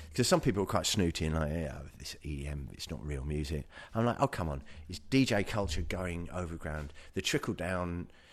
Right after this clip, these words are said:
in, in terms of business is good for all of us. They can exist there. We know what we do." And, you know, there, but then,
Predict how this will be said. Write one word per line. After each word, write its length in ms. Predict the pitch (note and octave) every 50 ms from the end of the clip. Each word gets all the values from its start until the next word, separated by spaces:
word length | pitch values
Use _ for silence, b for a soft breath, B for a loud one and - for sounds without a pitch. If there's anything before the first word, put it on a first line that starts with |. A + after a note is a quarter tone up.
| b b
in, 180 | - E2+ E2+ E2+
in 180 | - - F2 -
terms 280 | - A2+ F#2+ F2 D#2+ F2
of 100 | C#2+ -
business 360 | G2+ F#2 - - D#2 - -
is 100 | D#2 -
good 180 | - F#2 D#2
for 100 | - -
all 240 | - G#2 A2+ A#2+ A#2
of 100 | A2 G2
us. 200 | G2+ F#2+ - -
They 160 | - G#2 A#2
can 140 | - - G2
exist 380 | F2+ E2 D2 E2+ D2+ D2 - -
there. 240 | C#2 D2+ D2+ D2+ D2+
We 120 | F2 F2
know 140 | D#2+ D#2+ D2+
what 140 | - - -
we 180 | F#2 F#2+ F2+
do." 280 | - F2 E2 E2 D#2 C2 G#1
And, 120 | D#2 E2
you 60 | D#2 D#2+
know, 60 | - B B B B B B B B B
there, 260 | A2+ A#2 C#3 D3 C3+
but 200 | A#2 C#3+ B2+ B2
then, 680 | C3+ C3+ C3+ C3 C3 B2+ B2+ B2 B2 A#2+ A2 A2 G#2+ -